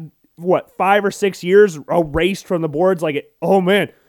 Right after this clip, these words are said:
I wonder what happened those years. We don't know what, <laughs> what happened. We can't go back and find any videos of what happened there or any records whatsoever, even though it's eliminated. Like, it happened. <laughs> They still won a lot of games. They were a very cool team.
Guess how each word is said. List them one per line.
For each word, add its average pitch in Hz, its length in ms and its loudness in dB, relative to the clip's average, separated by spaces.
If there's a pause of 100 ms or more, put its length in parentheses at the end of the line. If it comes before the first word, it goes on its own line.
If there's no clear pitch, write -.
(200)
I 156 60 0
wonder 311 240 4
what 381 200 4
happened 247 440 0
those 143 300 2
years. 127 180 -6
We 170 80 -2
don't 233 160 2
know 240 120 4
what, 226 180 4
<laughs> - 580 -2
what 185 140 -4
happened. 208 320 0
We 151 100 -4
can't 202 240 -4
go 196 100 0
back 185 240 -2
and 185 80 -8
find 160 220 -4
any 208 240 -2
videos 190 320 0
of 143 80 -2
what 139 120 -2
happened 160 380 0
there 120 200 -6
or 131 40 -6
any 196 220 0
records 156 380 -2
whatsoever, 170 480 -2
even 170 200 -2
though 165 200 -2 (260)
it's 170 180 -4
eliminated. 160 600 -2
Like, 160 240 -4 (420)
it 175 160 -8
happened. 180 640 -4 (200)
<laughs> 175 120 -4 (520)
They 196 140 4
still 214 300 2
won 208 160 0
a 190 40 0
lot 185 180 0
of 156 80 -4
games. 190 420 -4 (200)
They 196 100 2
were 190 120 6
a 147 80 -2
very 202 320 2
cool 185 300 -2
team. 196 380 -4